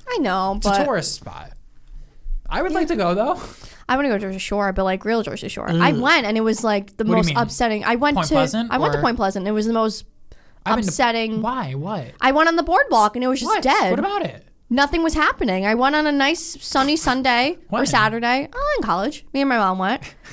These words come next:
Speaker 1: And we dr-, and it was just, like, I guess it was during covid, I guess. But
Speaker 2: Oh, was it?
Speaker 1: not, everything was just, like, I walked where Ronnie and Sammy were walking. And
Speaker 2: You went to Point Pleasant during covid?
Speaker 1: Yeah, me and my mom.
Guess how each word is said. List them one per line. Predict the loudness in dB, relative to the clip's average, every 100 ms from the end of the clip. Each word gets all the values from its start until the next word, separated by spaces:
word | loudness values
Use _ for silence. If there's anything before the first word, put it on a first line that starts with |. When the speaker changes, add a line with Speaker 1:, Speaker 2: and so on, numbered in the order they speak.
| -2
Speaker 1:
And | 0
we |
dr-, | 0 -2
and | -2 0
it | 0
was | 0
just, | -2 -2
like, | -2 -2 -4 -6
I | -2
guess | -2
it | -2
was |
during | -4 -4
covid, | -4 -4 -4
I | -8
guess. | -8 -8 -4
But | -6 -4
Speaker 2:
Oh, | -6
was | -4 -6 -6
it? | -4 2
Speaker 1:
not, | 4 4 2 -4 -16 -12 -2
everything | 0 2 0 2
was | 0 0
just, | -2 0
like, | 2 2
I | 2
walked | 4 4 4
where | -2
Ronnie | -2 2 2 2 -2
and | 0
Sammy | 0 2 2
were | 2
walking. | 0 -2 -4 -4
And | 0 2
Speaker 2:
You | 2
went | 0
to | -2
Point | -2 -2
Pleasant | -2 -2
during | -2 -4
covid? | -6 -8 -4
Speaker 1:
Yeah, | -2 0
me | 0
and |
my | 0
mom. | -2 -4